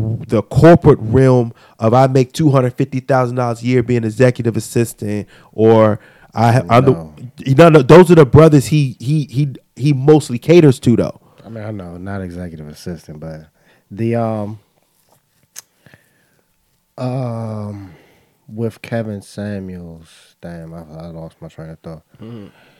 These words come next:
Speaker 2: Uh, d-, uh, fuck. Yeah, I don't know. That nigga, I don't really, I think he's a, um,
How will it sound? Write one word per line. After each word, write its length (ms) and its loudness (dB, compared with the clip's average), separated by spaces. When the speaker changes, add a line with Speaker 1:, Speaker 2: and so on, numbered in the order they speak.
Speaker 2:
Uh, 640 -6
d-, 180 -4
uh, 640 -4
fuck. 520 -20
Yeah, 240 -12
I 40 -8
don't 140 -14
know. 200 -20
That 180 -2
nigga, 500 -2
I 160 4
don't 120 4
really, 240 2
I 100 0
think 320 2
he's 340 2
a, 100 2
um, 720 -6